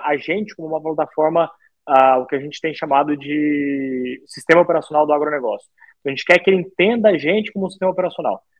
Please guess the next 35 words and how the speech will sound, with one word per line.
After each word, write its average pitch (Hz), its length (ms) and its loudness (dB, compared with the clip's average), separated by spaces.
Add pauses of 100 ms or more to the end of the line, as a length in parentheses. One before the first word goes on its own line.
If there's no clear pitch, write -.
(120)
onde 127 100 -4
ele 123 60 -2
vai, 143 180 6
ele 151 120 2
vai 147 100 6
conseguir 170 260 -2
entrar 160 240 2
na 190 80 0
nossa 180 240 0
plataforma, 156 480 -4
ele 170 60 -4
vai 165 80 -6
conseguir 165 240 -12
ter 175 100 -2
uma, 160 220 4
ah, 131 540 -2
uma, 131 640 -2
uma 127 100 -14
quantidade 147 440 4
muito 180 300 -6
grande 156 340 0
de, 139 320 -10
de 123 180 -18
dados, 156 480 2 (300)
uma 135 80 -10
quantidade 143 260 6
muito 160 180 -6
grande 151 220 -2
de 151 80 -16
produtos 156 500 -4
que 156 100 -8
vão 151 120 -2
auxiliar 160 520 2
ele 156 140 0
no, 156 320 -4